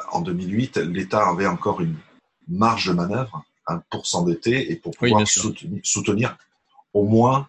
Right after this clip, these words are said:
Speaker 1: partiellement l'économie, son économie. Bon. En même temps, on n'est pas dans une économie fermée, donc forcément, il faut aussi tenir compte de tous les paramètres exter-, externes. Donc, il faut composer avec tout ça. Aujourd'hui, la France, ben, elle est à, je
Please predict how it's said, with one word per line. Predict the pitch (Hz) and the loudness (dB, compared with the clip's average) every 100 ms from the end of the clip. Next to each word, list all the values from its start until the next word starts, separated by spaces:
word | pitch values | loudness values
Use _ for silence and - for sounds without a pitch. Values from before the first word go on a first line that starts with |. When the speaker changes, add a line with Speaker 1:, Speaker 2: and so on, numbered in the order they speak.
| _ - | _ -8
Speaker 1:
partiellement | - 98 87 104 | -4 0 2 2
l'économie, | 101 98 104 104 101 90 | 0 2 2 2 -2 -8
son | - - 90 | -6 -4 -4
économie. | 85 80 73 64 _ _ _ _ _ _ _ - - - - | -4 -6 -6 -10 _ _ _ _ _ _ _ -10 -8 -10 -10
Bon. | 147 - - - - _ _ _ - | -10 -12 -18 -18 -20 _ _ _ -6
En | |
même | 92 85 | -4 0
temps, | 117 | 2
on | 110 | 2
n'est | 90 | 2
pas | 101 | 0
dans | 95 | 0
une | 92 90 | -2 -4
économie | - 90 90 90 | -4 -4 -4 -6
fermée, | - 95 123 156 175 117 | -6 -4 -2 0 -2 -4
donc | 87 87 80 | -8 -8 -8
forcément, | - - - - - 85 98 | -12 -14 -8 -6 -4 -4 -4
il | 104 | -6
faut | - | -8
aussi | 82 - 82 | -8 -6 -6
tenir | 85 82 - | -8 -8 -8
compte | 95 85 | -10 -8
de | 78 _ - | -8 _ -12
tous | - | -8
les | 87 | -4
paramètres | 82 85 90 - 76 | -2 -2 -4 -8 -10
exter-, | - 82 80 - | -10 -8 -10 -12
externes. | - - 107 143 85 78 _ - - - _ _ | -12 -6 -4 -2 -4 -8 _ -20 -20 -20 _ _
Donc, | 85 - | -10 -8
il | |
faut | - | -10
composer | 87 85 90 90 | -8 -6 -4 -2
avec | 104 95 | -4 -6
tout | - | -8
ça. | - - - _ _ _ _ _ - | -8 -8 -14 _ _ _ _ _ 0
Aujourd'hui, | 110 110 107 110 113 | 2 4 2 -2 -2
la | 87 | -4
France, | - 90 90 - 71 | -4 -6 -4 -4 -8
ben, | 73 73 | -8 -8
elle | 69 73 | -8 -10
est | 73 | -8
à, | 67 64 64 64 65 | -8 -8 -6 -8 -10
je | - | -12